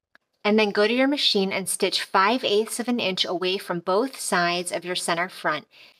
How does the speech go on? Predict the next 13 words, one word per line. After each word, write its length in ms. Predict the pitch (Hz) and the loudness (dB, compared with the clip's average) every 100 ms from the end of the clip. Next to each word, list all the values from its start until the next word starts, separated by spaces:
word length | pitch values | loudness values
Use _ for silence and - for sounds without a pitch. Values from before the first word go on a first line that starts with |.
| _ | _
including 560 | - 202 - 240 254 277 | -2 -2 2 2 2 0
sewing 320 | - 208 190 | 2 2 2
a 60 | 180 | -2
square 340 | - 196 196 | 0 2 2
formation 580 | 214 240 208 180 - 190 | 2 2 2 2 -2 -2
around 340 | 170 175 185 | 2 4 2
the 80 | 190 | -2
bottom 440 | - 170 175 202 | 0 2 4 0
pointed 480 | 208 - 185 180 208 | -2 -2 -2 0 -2
end 260 | - 170 175 | 0 -2 -4
of 120 | 170 | -4
your 120 | 175 | -4
slit. 420 | 170 - 160 147 | -4 -2 -2 -4